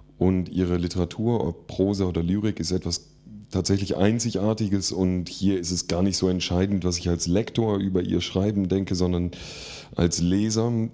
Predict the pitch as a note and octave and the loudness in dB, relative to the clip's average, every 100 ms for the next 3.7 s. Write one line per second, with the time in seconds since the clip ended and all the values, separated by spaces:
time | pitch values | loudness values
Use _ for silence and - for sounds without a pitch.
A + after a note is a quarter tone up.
0 | - F#2+ F#2+ F2+ - F2 F2+ F2+ F2 F#2 | 0 2 2 0 -2 0 2 2 2 2
1 | G#2 - - F#2 F2+ F#2 F#2 F#2 E2+ F2 | 2 0 0 2 2 2 2 0 4 4
2 | F2+ F2 B1+ E2 - E2 E2 - F2 G2 | 4 0 0 -4 0 0 0 0 2 2
3 | F#2+ - E2+ - F#2 - - | 0 0 -2 0 -2 -2 -16